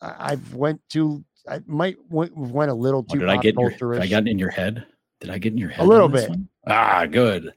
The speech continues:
Speaker 1: A little bit. I'm down to two.
Speaker 2: Psychological warfare.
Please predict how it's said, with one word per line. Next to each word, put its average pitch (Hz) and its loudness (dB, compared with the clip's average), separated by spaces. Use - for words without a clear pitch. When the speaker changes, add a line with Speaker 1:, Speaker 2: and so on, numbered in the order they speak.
Speaker 1:
A 147 2
little 175 8
bit. 117 -4
I'm 135 0
down 196 4
to 269 8
two. 247 4
Speaker 2:
Psychological 127 4
warfare. 98 2